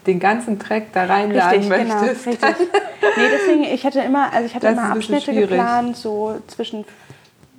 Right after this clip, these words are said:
Speaker 2: ja, zweihundert und fünfhundert Kilometer ungefähr.
Speaker 1: Ja,
Speaker 2: Ähm,
Speaker 1: das
Speaker 2: also
Speaker 1: geht
Speaker 2: eigentlich
Speaker 1: dann.
Speaker 2: genau zwischen den Checkpoints, ähm,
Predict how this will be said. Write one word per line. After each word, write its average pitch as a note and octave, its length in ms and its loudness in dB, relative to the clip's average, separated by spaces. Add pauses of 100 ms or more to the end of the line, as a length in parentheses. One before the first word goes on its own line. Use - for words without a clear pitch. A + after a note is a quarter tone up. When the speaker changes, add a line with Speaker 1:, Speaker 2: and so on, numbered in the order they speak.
(180)
Speaker 2:
ja, G3+ 260 -4
zweihundert G#3 420 0
und G3 100 -4
fünfhundert A3+ 420 -2
Kilometer G#3+ 480 0
ungefähr. A3+ 280 -4
Speaker 1:
Ja, F#3 240 2 (400)
Speaker 2:
Ähm, G3+ 360 0
Speaker 1:
das F#3+ 200 0
Speaker 2:
also F#3+ 180 2
Speaker 1:
geht F#3+ 80 6
Speaker 2:
eigentlich E3+ 160 2
Speaker 1:
dann. E3+ 140 0
Speaker 2:
genau A3 280 0
zwischen A#3 280 -6
den G3+ 120 -4
Checkpoints, C4 880 0 (120)
ähm, A3 480 -6